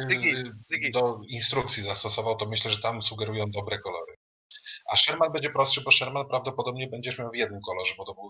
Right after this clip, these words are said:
Speaker 2: Army Green. Tygrys podejrzewam, że ma co najmniej dwu- albo trzykolorowy kamuflaż, czyli no po prostu więcej malowania.
Speaker 1: Ziggy, zwałuj, zwałuj szwagra, pomaluj,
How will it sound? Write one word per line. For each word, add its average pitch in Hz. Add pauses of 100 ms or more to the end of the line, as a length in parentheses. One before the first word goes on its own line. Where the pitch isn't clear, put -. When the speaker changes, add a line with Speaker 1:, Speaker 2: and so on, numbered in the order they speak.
(140)
Speaker 2:
Army 107
Green. 101 (1000)
Tygrys 143
podejrzewam, 127
że 123
ma 123
co 123
najmniej 120
dwu- 110
albo 117
trzykolorowy 92
kamuflaż, 101
czyli 101
no 101
po -
prostu 98
więcej 101
malowania. 92 (160)
Speaker 1:
Ziggy, 160 (120)
zwałuj, 170
zwałuj 156
szwagra, 147
pomaluj, 143